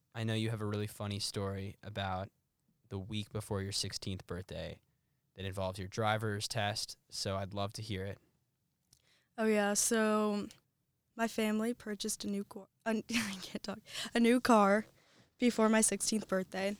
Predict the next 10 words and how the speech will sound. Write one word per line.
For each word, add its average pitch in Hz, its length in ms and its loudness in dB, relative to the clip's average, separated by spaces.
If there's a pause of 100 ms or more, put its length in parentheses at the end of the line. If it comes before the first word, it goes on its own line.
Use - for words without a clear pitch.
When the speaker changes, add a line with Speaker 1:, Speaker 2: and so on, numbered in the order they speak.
(440)
Speaker 2:
and 196 680 0 (560)
we 226 160 -12
went 208 600 -2 (140)
to 208 640 4 (760)
the 196 560 -2 (460)
dealership 196 460 -2
to - 80 -10
pick 202 200 -12
it 208 60 -4
up. 190 180 -4